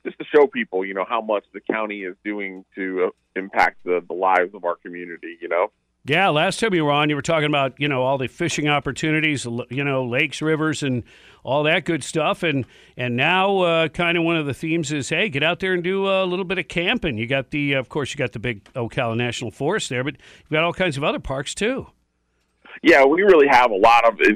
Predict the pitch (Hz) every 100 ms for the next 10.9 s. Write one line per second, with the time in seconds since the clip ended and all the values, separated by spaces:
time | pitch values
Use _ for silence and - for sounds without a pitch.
0 | - 95 92 92 90 113 123 123 - 98
1 | 87 - - 101 98 104 - 117 117 110
2 | 104 - 117 113 - 98 92 _ _ _
3 | - 101 90 - 127 104 110 _ 113 113
4 | 113 110 104 _ 101 104 98 104 107 -
5 | 113 104 95 92 107 104 104 87 101 101
6 | 95 - 98 95 _ _ _ 104 110 101
7 | 98 92 87 _ _ _ 101 117 110 98
8 | 95 - 120 107 107 101 98 95 110 95
9 | 98 _ 101 98 98 95 101 90 85 _
10 | _ - 85 87 92 92 82 95 98